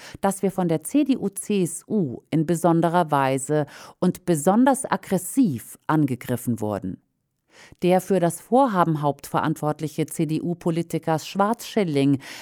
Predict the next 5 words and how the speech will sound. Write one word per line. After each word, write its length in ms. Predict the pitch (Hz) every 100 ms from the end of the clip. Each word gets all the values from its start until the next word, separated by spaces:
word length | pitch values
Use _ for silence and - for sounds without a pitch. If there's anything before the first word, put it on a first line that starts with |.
| -
nannte 480 | 190 196 254 269 269
mich 340 | 262 240 -
ein 260 | 165 165 156
wandelndes 760 | 156 156 156 165 170 175 175
Investitionshemmnis. 1800 | - 190 180 180 - 208 - - 262 180 139 - 131 117 98 95 - -